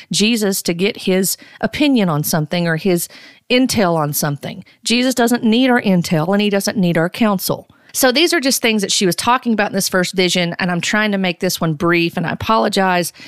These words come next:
because just for time's sake, I want to really get to some of the articles I found that I think will be most helpful to you. And for you to, to go back and say, "Okay, whether I know someone that r-, believes these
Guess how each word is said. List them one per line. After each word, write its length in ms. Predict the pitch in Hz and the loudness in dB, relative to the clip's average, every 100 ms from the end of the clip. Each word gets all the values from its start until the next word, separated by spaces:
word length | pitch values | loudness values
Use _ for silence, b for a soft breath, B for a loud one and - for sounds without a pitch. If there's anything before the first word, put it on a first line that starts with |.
| B B | B B
because 400 | 208 - 208 190 | -4 0 2 2
just 180 | 208 185 | 0 -2
for 80 | 190 | -2
time's 320 | - 180 175 | -2 -2 0
sake, 240 | - 165 180 | 0 0 0
I 60 | |
want 240 | 165 180 185 | 0 0 0
to 80 | |
really 240 | 170 170 165 | 0 0 0
get 260 | 175 175 - | -2 -2 -2
to 140 | 175 | -2
some 220 | - 170 | -2 -2
of 60 | 165 | -2
the 100 | - | 0
articles 460 | 175 185 180 165 165 | 0 0 -2 -4 -4
I 80 | |
found 280 | 156 175 170 | -4 -4 -2
that 60 | 165 | -2
I 100 | 170 | -4
think 240 | - 165 | -4 -4
will 60 | 165 | -2
be 140 | 156 | -2
most 260 | 160 160 - | 0 -2 -2
helpful 400 | 202 196 - 170 | -2 -2 -2 -4
to 120 | - | -4
you. 260 | 160 160 - - B B B B B | -4 -2 -4 -8 B B B B B
And 160 | 220 202 | -2 0
for 100 | 208 | 0
you 300 | 185 220 233 | 2 0 0
to, 320 | - 190 180 | 0 0 0
to 240 | - - | -4 -6
go 180 | 190 196 | 0 0
back 280 | 185 180 - | 0 -2 -2
and 100 | 180 | -2
say, 460 | - 175 160 160 - _ B B B | 0 0 0 -2 -8 _ B B B
"Okay, 300 | 190 196 165 | -2 0 0
whether 240 | 175 180 | 0 0
I 80 | 170 | -2
know 220 | 165 185 | 0 0
someone 580 | 233 254 233 220 208 208 | 0 2 2 2 0 0
that 240 | 180 170 - B B B - | -2 -4 -6 B B B -12
r-, 140 | 196 - 180 | -12 -8 -2
believes 380 | 196 220 214 - | 0 2 0 0
these 300 | 190 175 | 0 0